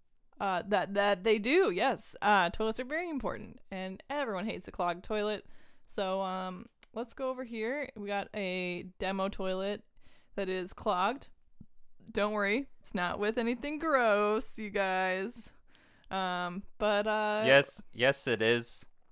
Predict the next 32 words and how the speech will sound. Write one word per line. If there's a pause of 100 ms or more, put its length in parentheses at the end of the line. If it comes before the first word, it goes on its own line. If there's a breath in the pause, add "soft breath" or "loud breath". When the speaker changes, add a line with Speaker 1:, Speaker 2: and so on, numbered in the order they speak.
(200)
Speaker 1:
Wait,
what?
Speaker 2:
Yes,
there, (240)
it,
it
looks, (680)
it
looks (1040)
clogged (240)
with (880)
waste. (1000)
Speaker 1:
Well,
it's
just
like, (380)
we
just
used,
like,
toilet, (140)
just
regular
toilet
paper.
And
Speaker 2:
No, (320)
that's
not
wa-, (100)
that's
not,